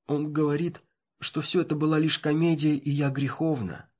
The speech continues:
Но вы знаете, что это неправда, и вам не нужно похищать меня еще раз.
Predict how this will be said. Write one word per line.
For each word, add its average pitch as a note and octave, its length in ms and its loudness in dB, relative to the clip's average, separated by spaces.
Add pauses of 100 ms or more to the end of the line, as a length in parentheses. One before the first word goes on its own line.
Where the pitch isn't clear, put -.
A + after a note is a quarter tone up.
(680)
Но C3+ 200 4
вы D3 240 4
знаете, C3+ 680 2
что - 220 -2
это C3+ 180 2
неправда, C3+ 640 0 (580)
и D#3+ 100 -2
вам E3 220 2
не E3+ 120 2
нужно D#3+ 340 0
похищать C3+ 600 -2
меня B2 220 2
еще B2+ 440 0
раз. E2+ 440 -6